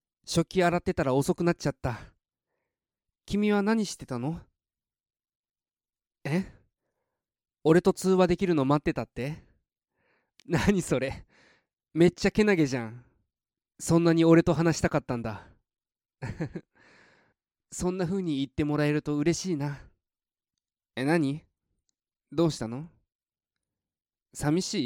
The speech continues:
い？早く会いたいって？うーん。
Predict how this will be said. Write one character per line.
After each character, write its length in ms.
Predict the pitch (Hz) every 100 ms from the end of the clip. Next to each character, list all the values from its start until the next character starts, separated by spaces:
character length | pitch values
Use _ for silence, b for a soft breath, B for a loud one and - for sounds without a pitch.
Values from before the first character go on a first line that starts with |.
| 143
い？ 60 | - _ _ _ _ _ _ _ _ _
早 220 | - 175
く 160 | 156 127
会 120 | 135
い 60 | 143
た 120 | 170
い 60 | 131
っ 60 |
て？ 360 | - - 113 175 _ _ _ _ _ _ _ _ _ _ _ _ _ _
う 80 | 127
ー 560 | 127 127 127 123 123
ん。 120 | 123